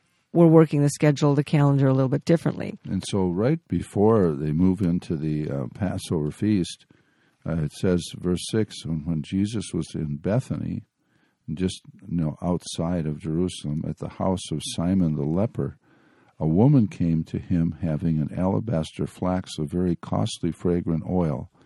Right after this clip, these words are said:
Speaker 2: and she poured it on his head and sat, as he sat at the table. But when his disciples saw it, they were indignant.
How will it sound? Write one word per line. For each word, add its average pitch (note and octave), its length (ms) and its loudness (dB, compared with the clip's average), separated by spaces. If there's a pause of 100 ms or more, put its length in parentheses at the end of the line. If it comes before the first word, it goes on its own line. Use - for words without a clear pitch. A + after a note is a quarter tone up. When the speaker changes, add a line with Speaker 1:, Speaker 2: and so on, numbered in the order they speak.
(520)
Speaker 2:
and F2+ 140 2
she - 140 2
poured B2+ 380 6
it A#2 100 4
on G2+ 180 4
his F2+ 200 0
head F#2+ 240 -2
and D#2+ 160 0
sat, E2+ 360 -2 (640)
as F2 200 0
he E2+ 80 0
sat G2+ 280 2
at E2+ 120 2
the - 100 -6
table. A2 560 -4 (520)
But G2 120 4
when G#2 200 6
his F#2 120 6
disciples G2 640 2
saw G2 240 2
it, G2 100 -2
they F2 120 2
were D#2+ 180 2
indignant. D#2+ 640 2